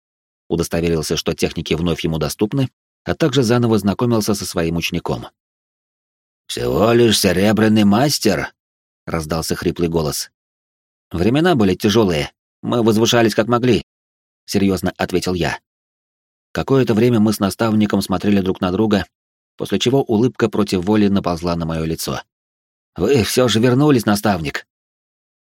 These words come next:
«Как будто у кого-то сомнения на этот счет имелись», — ответил наставник,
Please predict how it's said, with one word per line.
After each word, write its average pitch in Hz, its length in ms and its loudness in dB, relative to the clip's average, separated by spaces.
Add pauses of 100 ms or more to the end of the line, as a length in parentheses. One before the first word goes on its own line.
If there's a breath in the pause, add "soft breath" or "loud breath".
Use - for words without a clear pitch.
(120)
«Как 127 240 -6
будто - 380 0
у 92 100 4
кого-то 95 420 0
сомнения 98 600 2
на 85 140 -2
этот 82 220 -2
счет 87 240 0
имелись», — 85 480 -2 (680)
ответил 80 340 -6
наставник, 98 580 -2